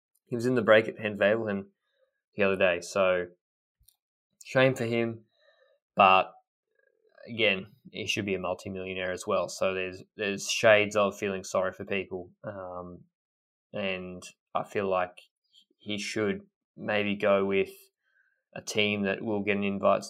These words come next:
Tour of Britain next year or Yorkshire, et cetera.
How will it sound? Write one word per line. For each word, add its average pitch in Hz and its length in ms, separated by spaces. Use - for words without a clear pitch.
Tour 104 200
of 98 80
Britain 104 260
next 101 320
year 104 320
or 92 140
Yorkshire, 101 540
et 98 100
cetera. 101 580